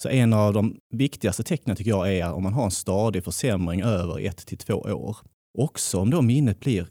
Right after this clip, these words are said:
klart sämre än andra i min egen åldersgrupp är också viktigt. Och slutligen skulle jag säga att om närstående märker av det, så att det inte bara är jag själv som märker av det, det är också ett väldigt viktigt, eh, varningstecken.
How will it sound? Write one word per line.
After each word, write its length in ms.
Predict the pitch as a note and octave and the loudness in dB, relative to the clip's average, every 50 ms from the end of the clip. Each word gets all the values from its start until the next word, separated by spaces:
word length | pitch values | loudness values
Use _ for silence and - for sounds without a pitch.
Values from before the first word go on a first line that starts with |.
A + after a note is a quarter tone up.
| - - - | -14 -20 -18
klart 360 | - - - C3+ F#2+ - - | -10 -4 -2 -2 -2 -2 -4
sämre 680 | - - - - - E3+ A#2+ F2 E2 E2 D2 C#2+ - | -6 -8 -6 -4 -2 0 0 0 0 -2 -4 -4 -4
än 100 | F2 F2+ | -6 -6
andra 680 | - - C3 A2 F2+ F2 E2+ F2 F2 E2+ E2+ E2+ E2+ E2+ - - | -2 -2 0 0 0 0 -2 -4 -4 -4 -4 -4 -4 -6 -8 -12
i 180 | - G#2+ G2+ | -8 -6 -4
min 200 | F#2+ G2 G2+ A2+ | -2 0 2 2
egen 340 | A#2+ G#2+ F2+ F2 F#2+ E2+ F2 | 2 2 0 0 -2 -2 -2
åldersgrupp 720 | G2 A2+ C3 C3 A2+ - - - - - - - D2 - _ _ _ _ - | 0 0 0 0 0 -2 -6 -8 -8 -10 -6 -6 -6 -6 _ _ _ _ -6
är 80 | - | -4
också 260 | A#2 B2+ - - - | -4 -4 -4 -4 -6
viktigt. 520 | - - A#2 - - - - - - - - _ _ _ _ _ _ _ _ _ _ _ - | -4 -4 -4 -6 -8 -16 -16 -16 -16 -18 -20 _ _ _ _ _ _ _ _ _ _ _ -4
Och 180 | G#2+ G2+ - _ - | -4 -4 -4 _ -10
slutligen 560 | - - - - A2 B2 D3+ - - G#2 F2+ F2 | -8 -6 -4 0 2 2 2 0 -2 -4 -2 -2
skulle 160 | - G#2 G2 | 0 0 -2
jag 80 | G2+ | 0
säga 340 | - - D3+ D3+ C3 G2 F2 | 0 0 0 0 2 0 0
att 180 | D#2 F2+ F2+ - | -2 -4 -6 -4
om 160 | - G2+ - - _ _ - | -4 -4 -4 -4 _ _ -4
närstående 1160 | G#2+ G2 G2 A2 C3+ D#3+ E3 C#3 - - - - B2 D3+ F3 F3 D#3+ C3 A2 G2 F#2 F2 E2 E2 | -2 0 0 2 2 0 0 -2 -4 -4 -2 -2 0 0 0 2 2 2 2 2 0 -2 -4 -2
märker 400 | - A2 G2+ - - - G#2+ A#2+ | -2 -2 -2 -2 -4 -6 -2 -2
av 260 | E3 F3 C3 G2 - | 0 0 0 0 -2
det, 80 | - A2 | -4 -6
så 80 | - | -6
att 60 | G2+ - | -4 -2
det 60 | A#2+ | -2
inte 140 | A#2+ - G2 | -2 0 0
bara 220 | G#2 G#2+ A2 G#2 | 0 2 2 2
är 40 | G2+ | 2
jag 140 | G2+ A#2 - | 0 0 -2
själv 400 | - - C3 D#3+ F#3 C3 F#2+ F#2+ | -2 -2 0 0 2 0 0 -2
som 220 | G2 - - - | -4 -8 -6 -6
märker 260 | - - G2+ - F#2+ | -4 -6 -6 -4 -2
av 220 | G2 E2 - - - | -2 -2 -2 -4 -6
det, 120 | - G#2+ - - - - - - _ - | -6 -8 -8 -10 -18 -20 -20 -20 _ -2
det 80 | - G#2+ | 2 2
är 40 | |
också 280 | A#2 A#2 - - - F2+ | 2 2 -2 -6 -4 -4
ett 100 | D#2 - | -4 -2
väldigt 260 | G2 G2+ F#2+ - - - | -2 -2 -2 -4 -4 -2
viktigt, 840 | G2 A2 - - - _ - - - F#2+ - _ _ - - - - | -4 -4 -4 -8 -20 _ -8 -6 -6 -6 -6 _ _ -18 -16 -12 -10
eh, 200 | A#2 G2 E2+ F2+ | -8 -8 -8 -6
varningstecken. 840 | F2+ F2+ G#2 A2 G#2+ G2+ G2 - - - G2+ _ - - F#2+ G#2+ | -4 -2 -2 0 0 -2 -4 -4 -8 -10 -10 _ -10 -8 -8 -8